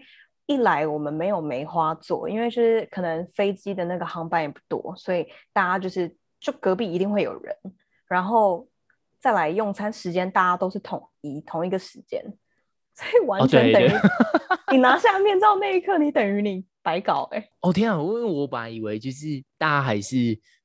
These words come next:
Speaker 2: 都很遵守，然后大家都还是很，很怕这样子。对，因为虽然飞机上面没有规定你一定要穿怎么样，但是，呃，原则上来讲，只要是飞往疫区或者是要去哪里的话，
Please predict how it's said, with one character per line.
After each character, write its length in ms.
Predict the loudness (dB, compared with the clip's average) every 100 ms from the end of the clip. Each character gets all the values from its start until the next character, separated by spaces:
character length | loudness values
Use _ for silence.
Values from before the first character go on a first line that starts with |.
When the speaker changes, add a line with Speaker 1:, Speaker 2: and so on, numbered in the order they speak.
| 2
Speaker 2:
都 180 | 4
很 220 | 4 -2 -2
遵 260 | 0 0
守， 240 | 0 0 0
然 100 | -4
后 80 | -6
大 80 | -4
家 140 | -2
都 100 | -2
还 160 | -2 -2
是 140 | -2
很， 180 | -4 -6
很 280 | -8 -12 -8
怕 420 | -2 0 0 -4
这 80 | -6
样 160 | -6 -6
子。 220 | -12 -4
对， 180 | 0 2
因 100 | 4
为 80 | 2 0 -14 -8
虽 140 | 0
然 100 | 2
飞 100 | 4
机 140 | 2 2
上 100 | 0
面 140 | 0
没 60 | 0
有 100 | 0
规 160 | 0
定 160 | -2 -6
你 60 | -10
一 100 | -10
定 140 | -6
要 120 | -6
穿 280 | -6 -8 -8
怎 120 | -10 -8
么 40 |
样， 160 | -8 -6
但 140 | -6
是， 180 | -6 -8 -8 -20 -10
呃， 140 | -6 -2
原 120 | -2
则 120 | 0
上 160 | 0 0
来 120 | -2
讲， 240 | -4 -6 -4
只 120 | 0
要 180 | 0 0
是 140 | -4 -8 -8
飞 120 | 0 0
往 160 | 0 -4
疫 160 | -8
区 200 | -2 0
或 140 | 2 0
者 60 |
是 140 | 0 -2
要 260 | 0 -2
去 180 | -4 -6
哪 220 | -4 -4
里 100 | -4
的 60 | -2
话， 200 | -4